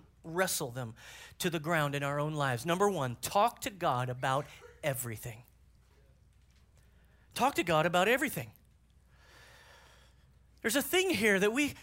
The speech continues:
tend to only talk to God about the things we want to talk about. This verse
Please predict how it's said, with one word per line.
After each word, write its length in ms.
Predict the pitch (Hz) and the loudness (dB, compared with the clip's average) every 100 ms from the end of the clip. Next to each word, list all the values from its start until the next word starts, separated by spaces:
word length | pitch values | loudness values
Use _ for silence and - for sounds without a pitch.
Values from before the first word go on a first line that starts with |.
| - - | -12 -2
tend 240 | 302 349 | 0 4
to 40 | |
only 220 | 285 285 262 | 4 2 0
talk 320 | - 254 254 | 2 2 0
to 80 | 196 | 0
God 240 | 226 233 | 2 4
about 220 | 220 220 | 2 0
the 80 | 202 | -2
things 260 | - 233 185 | -4 -4 -4
we 140 | 269 | -4
want 180 | 277 156 | -2 -2
to 100 | 143 | -2
talk 220 | 156 127 | -2 -2
about. 380 | 113 98 - - _ _ _ _ - _ _ _ _ _ _ _ _ _ _ _ _ _ _ _ _ | -4 -6 -8 -18 _ _ _ _ -20 _ _ _ _ _ _ _ _ _ _ _ _ _ _ _ _
This 220 | 170 330 - | -2 0 2
verse 420 | 226 208 - | 2 4 2